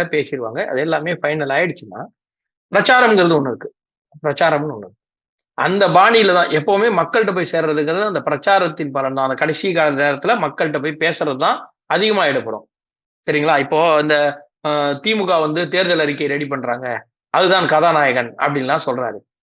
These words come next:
அதே மாதிரி இவங்களுக்கும் இப்ப பிரச்சாரம் இறங்க போறாங்கன்னா, அண்ணாமலை அவர்களுடைய ஸ்பீச் எவ்வளவு தூரம் பப்ளிக்ல ரீச் ஆயிருக்குன்னு எல்லாருக்கும் தெரியும், நல்லா தெரியும். இவர்களை விட சும்மா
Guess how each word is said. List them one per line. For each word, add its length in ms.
அதே 240
மாதிரி 300
இவங்களுக்கும் 560
இப்ப 180
பிரச்சாரம் 460
இறங்க 260
போறாங்கன்னா, 500
அண்ணாமலை 460
அவர்களுடைய 480
ஸ்பீச் 440
எவ்வளவு 360
தூரம் 280
பப்ளிக்ல 400
ரீச் 260
ஆயிருக்குன்னு 380
எல்லாருக்கும் 340
தெரியும், 260
நல்லா 160
தெரியும். 300
இவர்களை 480
விட 160
சும்மா 300